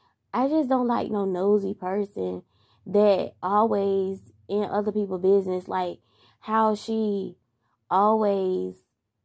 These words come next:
adding her two cents in something. Like, she can't never just, and she can't say, "Oh, it's just with my kids. Um, I, I'ma be all in my son business."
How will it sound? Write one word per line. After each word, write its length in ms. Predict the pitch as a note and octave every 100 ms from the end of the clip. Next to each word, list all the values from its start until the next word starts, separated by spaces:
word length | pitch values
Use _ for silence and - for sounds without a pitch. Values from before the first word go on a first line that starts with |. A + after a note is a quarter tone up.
| -
adding 320 | A3+ A#3 G#3+
her 180 | G#3+ G3+
two 280 | - A#3 A3+
cents 540 | - G3+ A#3 - -
in 160 | F3+ F3
something. 600 | - E3 D#3+ - B2+ A#2+ - _ _ _ _ -
Like, 320 | F#3 F#3+ G3
she 200 | C4 B3
can't 320 | C4 A#3+ F#3+
never 320 | F3+ A3 B3
just, 260 | G#3 G#3 - _ _ -
and 100 | A3
she 140 | C4+
can't 300 | C4 C4+ A#3+
say, 140 | A#3 B3+
"Oh, 240 | - A#3+
it's 160 | A#3 A#3
just 200 | A#3+ A#3+
with 120 | A3+
my 180 | A3+ G#3+
kids. 600 | - B3 A#3 G3 F#3+ - _ _ _ _ -
Um, 260 | G#3+ G3
I, 260 | G3 G3+ -
I'ma 180 | A3+ G#3
be 220 | G#3 A3+
all 200 | G3+ G#3+
in 100 | G#3+
my 180 | G#3 G3+
son 340 | - G#3+ G3+
business." 560 | F#3 G3+ A#3 G3+ F3